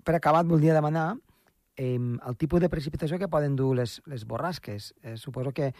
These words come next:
els anticiclons també portaven una mica de precipitació, vam parlar, doncs, de boires, vam parlar, doncs, de, depèn com es situaven, doncs, si feien o causaven llevantades, eh, les pertorbacions, les borrasques en si,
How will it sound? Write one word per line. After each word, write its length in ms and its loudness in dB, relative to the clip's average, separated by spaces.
els 120 -2
anticiclons 480 2
també 180 -2
portaven 480 0
una 120 -4
mica 180 0
de 60 0
precipitació, 640 -2
vam 200 0
parlar, 480 0
doncs, 180 -8
de 80 -8
boires, 540 0
vam 160 -6
parlar, 340 -4
doncs, 240 -6
de, 520 -4
depèn 220 -6
com 160 -4
es 80 -6
situaven, 600 -4
doncs, 160 -6
si 180 -4
feien 640 -4
o 120 -6
causaven 380 -4
llevantades, 680 -2
eh, 540 -6
les 240 -10
pertorbacions, 640 -2
les 140 -2
borrasques 440 -2
en 140 -2
si, 340 2